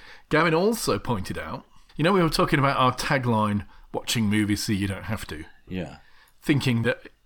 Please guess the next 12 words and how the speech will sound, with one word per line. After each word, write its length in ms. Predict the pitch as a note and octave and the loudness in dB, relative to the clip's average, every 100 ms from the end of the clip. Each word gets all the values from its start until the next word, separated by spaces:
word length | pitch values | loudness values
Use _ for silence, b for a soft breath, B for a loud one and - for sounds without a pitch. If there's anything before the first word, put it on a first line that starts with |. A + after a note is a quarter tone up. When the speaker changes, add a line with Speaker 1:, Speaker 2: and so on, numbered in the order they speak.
| _ | _
Speaker 1:
we've 180 | B2+ A#2 | -4 -2
stolen 380 | - B2 G#2 F#2+ | 2 2 2 -4
it 100 | - | -6
from 160 | A2 | -6
somewhere, 440 | G2 G#2+ F#2 F2+ F2+ | -2 -2 -2 -8 -8
because 180 | - G#2+ | -4 0
lots 200 | D3+ - | 0 -2
of 60 | A#2+ | -4
people 220 | A#2+ G2 | -2 -4
are 40 | |
using 380 | F#2 F2+ F#2 F2 | -8 -8 -10 -12
it. 140 | E2+ | -14